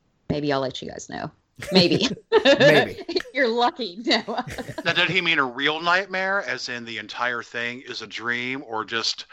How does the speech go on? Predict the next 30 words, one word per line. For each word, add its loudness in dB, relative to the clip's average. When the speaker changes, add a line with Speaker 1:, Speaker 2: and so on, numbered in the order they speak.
Speaker 3:
a 2
nightmare 4
like, 2
"Oh, 4
dystopian -4
nightmare," -2
or, -4
"Oh, 2
concrete 0
Speaker 2:
I -4
Speaker 3:
nightmare"? -2
Speaker 2:
I 6
think 2
he 0
was 2
saying 4
that, 2
uh, 0
it -2
was -4
all 4
fabricated -2
in -4
his -4
mind -6
while -8
he's -12
in -8
the -12
chair. -16